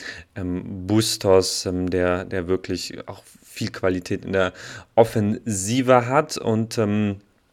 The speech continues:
eben auch ganz andere Geschwindigkeitsvoraussetzungen als Mercado, der aber eben auch in der Innenverteidigung spielen kann. Also wer weiß, vielleicht sehen wir dann,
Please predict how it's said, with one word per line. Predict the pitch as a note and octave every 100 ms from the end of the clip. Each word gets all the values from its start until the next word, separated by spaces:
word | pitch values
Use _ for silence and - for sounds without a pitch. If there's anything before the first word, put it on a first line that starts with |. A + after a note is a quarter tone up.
| _ _ _ -
eben | A#2 G2
auch | A2
ganz | - F#2+ -
andere | F#2+ F2+ F2
Geschwindigkeitsvoraussetzungen | - G#2+ G2 - - E2+ - F2 F2 - G2 - F#2 F#2
als | F#2 F2 - - - -
Mercado, | G#2 G2+ - B2+ D3 C#3
der | C3 B2+
aber | A#2 A2+ -
eben | A2 G#2+
auch | G2+
in | A#2
der | A2+
Innenverteidigung | C#3 B2+ A2+ G#2+ G2+ G2+ G2+
spielen | - - A2 G#2+ G2+ -
kann. | B2 E3+
Also | F3+ D3 E3 C#3+
wer | C3+ C#3+
weiß, | D3 A2+
vielleicht | - A#2+ A#2+
sehen | B2 B2 A#2
wir | A#2
dann, | G2+ G#2+ A2+